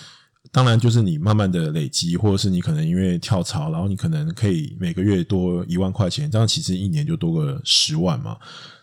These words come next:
那十几，呃，十万、十二万，那如果你再考虑这个复利的这个效果的话，其实每一年叠加起来也是相当惊人的一个，一个，呃，财产。那当然就是说，呃，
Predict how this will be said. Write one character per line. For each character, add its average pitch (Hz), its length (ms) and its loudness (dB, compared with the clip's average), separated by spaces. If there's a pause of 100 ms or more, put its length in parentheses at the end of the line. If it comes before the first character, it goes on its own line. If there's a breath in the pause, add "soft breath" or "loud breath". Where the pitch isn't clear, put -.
那 82 680 2
十 80 340 2
几， 78 440 -4 (180)
呃， 87 240 -2
十 90 240 2
万、 101 220 0
十 85 200 0
二 90 160 0
万， 87 320 -2
那 107 140 4
如 113 140 6
果 107 100 4
你 85 80 -2
再 98 140 0
考 - 240 -4
虑 87 160 0
这 101 100 -2
个 73 420 -4
复 - 200 2
利 104 160 4
的 80 180 -2
这 - 140 -10
个 87 80 -2
效 90 200 0
果 71 200 -8
的 71 80 -8
话， 78 240 -6
其 95 160 -2
实 104 260 2 (320)
每 90 160 -2
一 107 80 4
年 104 180 4
叠 87 220 -4
加 95 180 0
起 - 240 0
来 52 240 -10 (200)
也 160 120 -2
是 117 180 2
相 104 200 2
当 104 260 0
惊 98 200 0
人 85 160 0
的 78 120 0
一 80 120 0
个， 69 520 -6
一 90 120 -6
个， 73 420 -4 (140)
呃， 50 420 -4 (440)
财 85 200 0
产。 71 260 -2 (480 loud breath)
那 120 80 2
当 151 140 6
然 131 140 8
就 127 100 6
是 123 100 8
说， 113 540 4
呃， 78 300 -2